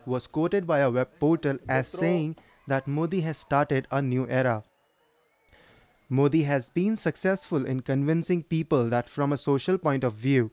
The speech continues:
he is closest to Indian citizens. His is a victory of Indianness, Dwivedi was quoted on the interview as saying. However, later on he clarified he was misquoted.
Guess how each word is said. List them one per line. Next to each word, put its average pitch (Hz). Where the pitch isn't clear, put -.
he 147
is 147
closest 160
to 160
Indian 131
citizens. 127
His 196
is 143
a 135
victory 165
of 151
Indianness, 131
Dwivedi 131
was 147
quoted 135
on 131
the 123
interview 131
as 123
saying. 123
However, 147
later 147
on 156
he 151
clarified 131
he 123
was 131
misquoted. 120